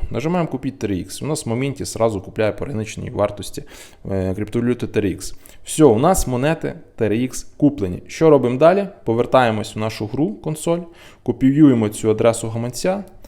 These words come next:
нажимаємо в біржі на вивод.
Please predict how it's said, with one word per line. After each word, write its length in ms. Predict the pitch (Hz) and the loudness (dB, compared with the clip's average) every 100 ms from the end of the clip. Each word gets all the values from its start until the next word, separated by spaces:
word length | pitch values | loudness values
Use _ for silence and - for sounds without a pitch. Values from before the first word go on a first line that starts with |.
| - - - | -20 -20 -4
нажимаємо 600 | 110 120 139 127 104 98 | -2 2 4 4 4 0
в 80 | 95 | -2
біржі 360 | 107 107 98 90 | -2 -2 -2 -2
на 320 | 90 92 - - | -2 -2 -6 -4
вивод. 460 | 110 202 202 - | 2 2 2 -4